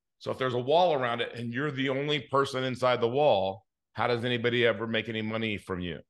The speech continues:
They don't. How do you lose money to someone else? You don't. So you have this insurance contract. Oh, bad. Insurance contracts are bad,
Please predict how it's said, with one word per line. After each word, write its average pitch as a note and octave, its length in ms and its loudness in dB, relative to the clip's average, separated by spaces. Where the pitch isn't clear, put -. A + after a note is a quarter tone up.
They D#2+ 120 -8
don't. B2 240 0
How - 160 -2
do C3 80 0
you C3 160 0
lose C#3 380 0
money A#2 220 -4
to A2 80 -10
someone A#2+ 320 -4
else? C#3+ 360 -2
You F#2+ 100 -8
don't. B2+ 300 0
So C#3 480 2
you G#2 140 -8
have B2 180 0
this B2 240 -4
insurance A#2 500 -4
contract. F2 400 -8
Oh, F#2+ 80 -8
bad. D#2 360 -8
Insurance E2+ 320 -10
contracts D#2 420 -10
are D2+ 40 -18
bad, C2 220 -10